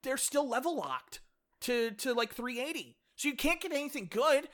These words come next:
'cause it's no random rolls or anything. Even if they went through and made Leviathan,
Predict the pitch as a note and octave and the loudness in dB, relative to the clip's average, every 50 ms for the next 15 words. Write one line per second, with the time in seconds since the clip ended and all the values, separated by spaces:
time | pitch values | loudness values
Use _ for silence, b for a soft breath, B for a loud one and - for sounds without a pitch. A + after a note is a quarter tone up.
0 | b b b b - C4 A#3+ B3 B3 - - C4+ C4+ C4 A#3 B3+ C4+ C#4+ C#4 C4 | b b b b -2 0 0 0 -4 -4 2 2 2 4 4 2 2 4 2 2
1 | A3 G3 G#3 B3 D4 D4+ - A3+ E3 F#3 F#3 F3+ F3 - G#3 G#3+ G#3 - B3+ D4 | 2 4 4 4 4 4 2 0 -2 -2 -2 -2 -4 -4 -4 -6 -4 -4 -4 0
2 | E4 F4+ F#4+ F#4 F#4 E4 C#4 G3+ G3+ A#3 A#3+ - - - G#3 A3+ G#3+ F#3 D#3+ D3 | 2 2 2 2 2 0 0 2 0 -2 -2 -4 -4 -4 0 2 2 2 2 0
3 | B B B B B - G3 G#3 G3+ G3 G#3 G#3+ A#3+ A3+ C4 A#3 F#3 F3 D#3+ D#3+ | B B B B B 4 4 4 4 4 2 2 2 2 0 0 2 6 6 6
4 | F#3 G3 A3 G#3+ B3+ B3+ C4+ C#4 D4+ - | 6 6 4 2 0 0 0 -2 -2 -6